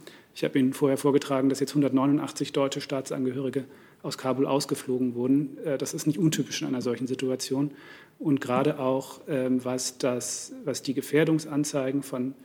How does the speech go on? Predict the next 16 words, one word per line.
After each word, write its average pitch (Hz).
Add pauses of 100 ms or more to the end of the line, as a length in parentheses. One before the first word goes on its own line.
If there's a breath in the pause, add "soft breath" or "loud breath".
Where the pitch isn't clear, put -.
(240 soft breath)
ehemaligen 135
Ortskräften 131 (400 soft breath)
angeht, 135 (400 soft breath)
ist 139
es -
so, 135 (120)
äh, 127
dass -
die 151
natürlich 131
mit 139
der 131
sich 139
zuspitzenden, 131 (520 soft breath)
äh, 135
Situation, 135